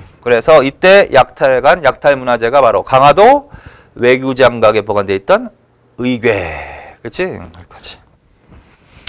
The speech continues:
근데 지금은 결론까지 알아놔야지. 이천십일 년 어떻게? 임대 형식으로 한국에 다시 반환되었다고 끝에 나왔잖아. 응, 뭐, 끝이야.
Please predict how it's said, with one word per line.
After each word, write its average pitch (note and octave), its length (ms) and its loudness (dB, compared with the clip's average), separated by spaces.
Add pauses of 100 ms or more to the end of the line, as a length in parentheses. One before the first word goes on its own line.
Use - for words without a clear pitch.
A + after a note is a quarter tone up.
(240)
근데 C#3+ 180 0
지금은 D#3+ 600 2
결론까지 C#3 560 2
알아놔야지. B2+ 600 2 (520)
이천십일 D3+ 600 -2
년 G#3 180 4
어떻게? F2+ 360 -8 (440)
임대 C#3+ 340 0
형식으로 C#3 420 -2
한국에 D#3+ 360 -2
다시 D#3 340 -4 (600)
반환되었다고 A#2+ 680 0
끝에 F#3+ 240 -4
나왔잖아. G2 440 -2
응, F2+ 320 -20
뭐, F#2 160 -18 (1400)
끝이야. A#3 520 -4